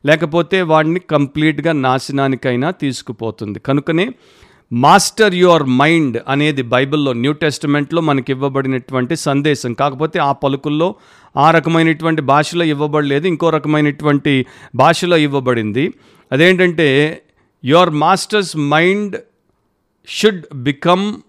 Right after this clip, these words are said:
the master of your mind." నీ యజమాని, నీ ప్రభు యొక్క మనస్సు,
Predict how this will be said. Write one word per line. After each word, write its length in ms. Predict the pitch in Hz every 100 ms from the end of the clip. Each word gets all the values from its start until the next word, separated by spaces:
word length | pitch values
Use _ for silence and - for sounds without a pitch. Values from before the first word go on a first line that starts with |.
| _ _ _ 147
the 80 |
master 600 | 131 143 165 - 185 165
of 180 | 147 151
your 180 | 156 156
mind." 300 | 139 117 101 - _ _ _ -
నీ 360 | 143 170 170 165 _
యజమాని, 680 | 123 120 160 175 180 190 208 147
నీ 220 | 147 160
ప్రభు 460 | 156 143 151 165
యొక్క 340 | 185 175 165 165
మనస్సు, 680 | 143 143 156 - 190 247